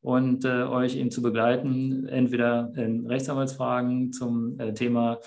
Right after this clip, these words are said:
Immobilien oder natürlich bestenfalls auch zum No-, Notariat. Und, äh, ja, in diesem Sinne möchte ich mich ganz herzlich bedanken bei Ihnen für Ihre Zeit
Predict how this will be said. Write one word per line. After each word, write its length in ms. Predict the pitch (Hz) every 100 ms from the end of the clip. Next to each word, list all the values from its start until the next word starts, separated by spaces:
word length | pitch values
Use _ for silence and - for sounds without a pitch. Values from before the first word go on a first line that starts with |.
| - -
Immobilien 540 | 131 127 131 160 160 160
oder 320 | 143 185 165
natürlich 580 | 151 143 135 131 131 -
bestenfalls 540 | 117 127 120 120 117
auch 140 | 123 117
zum 220 | 120 113
No-, 200 | 110 117
Notariat. 760 | 117 113 113 107 107 123 - - - - - -
Und, 360 | 120 123 123
äh, 160 | 123 120
ja, 160 | 131 139
in 120 | 151
diesem 200 | 185 180
Sinne 220 | 180 175
möchte 240 | 160 160
ich 20 | 165
mich 180 | 151
ganz 300 | 135 165 -
herzlich 320 | 151 151 156 143
bedanken 300 | 131 165 160
bei 100 | 147
Ihnen 160 | 156
für 120 | 151 139
Ihre 100 | 135
Zeit 360 | 143 170 -